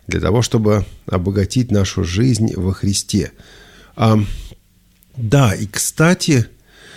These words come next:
это вот одна из тех вещей в жизни, которые мы почему-то воспринимаем как само собой разумеющиеся.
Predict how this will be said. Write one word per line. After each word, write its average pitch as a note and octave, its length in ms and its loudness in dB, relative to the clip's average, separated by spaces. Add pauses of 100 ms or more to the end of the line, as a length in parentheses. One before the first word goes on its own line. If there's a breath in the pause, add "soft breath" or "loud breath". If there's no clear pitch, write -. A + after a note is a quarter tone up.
(280 loud breath)
это C#3+ 180 2
вот D3+ 140 4
одна D3+ 360 2
из C3+ 120 2
тех C3+ 240 0
вещей C3 340 2
в A2 80 2
жизни, E3 380 4
которые C#3+ 640 2
мы C3 180 2
почему-то B2 520 0
воспринимаем A2 680 2 (300)
как - 180 -2
само A#2+ 300 2
собой G#2 360 0
разумеющиеся. F#2+ 880 0